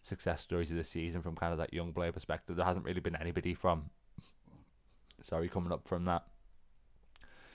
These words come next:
youth team that has impressed me as much as Quans has up to this point, and he's really,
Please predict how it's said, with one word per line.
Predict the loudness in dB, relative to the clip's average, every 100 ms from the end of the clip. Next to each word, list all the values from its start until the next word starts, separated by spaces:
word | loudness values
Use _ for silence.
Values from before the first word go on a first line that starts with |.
| -20 -20 -20 -4
youth | 4 4 4
team | 6 8 10
that | 10 10
has | 10 8 4 -8 -14 -20 _ _ -20 _ -10 0
impressed | 2 6 4 4
me | 2 2
as |
much | 2 0 4
as | 2 2 -2
Quans | 0 2
has | 2
up | 2
to | 0
this | -4
point, | 0 0
and | 2
he's | 0
really, | 2 2 2 -2